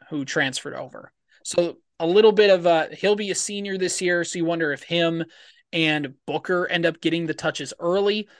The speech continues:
You wonder if maybe somebody like a Jaden Washington, uh, or Uriah Glynn ends up coming through the works a little bit as the underclassman.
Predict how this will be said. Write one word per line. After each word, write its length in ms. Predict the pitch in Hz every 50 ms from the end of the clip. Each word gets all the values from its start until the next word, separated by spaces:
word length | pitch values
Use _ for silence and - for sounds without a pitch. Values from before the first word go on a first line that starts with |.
| _ _ _
You 80 | 170
wonder 300 | 165 156 156 151 147 139
if 100 | 135 -
maybe 400 | - 151 156 151 156 160 160 156
somebody 400 | 139 - - 151 151 151 151 143
like 360 | 147 139 139 143 147 156 151 -
a 60 | - 156
Jaden 320 | 135 - 156 156 165 165
Washington, 760 | 160 151 147 151 151 - - 165 156 - - 165 165 165 175 - - - _ _ _ _
uh, 240 | - 147 151 147 143 - _ _
or 220 | 170 170 170 170
Uriah 440 | 170 165 165 165 170 160 165 170 165
Glynn 260 | 165 165 175 170 170
ends 240 | - 170 160 147 156
up 120 | 139 139
coming 360 | - - 170 156 156 151 147
through 260 | 139 - - 175 165 165
the 80 | 156
works 380 | 139 135 151 170 180 175 - -
a 40 | 180
little 220 | 165 170 170 165
bit 180 | 160 170 165 160
as 120 | 160 151
the 140 | - 135 131
underclassman. 840 | 147 180 196 196 190 - 190 180 170 170 160 - - 180 165 160 160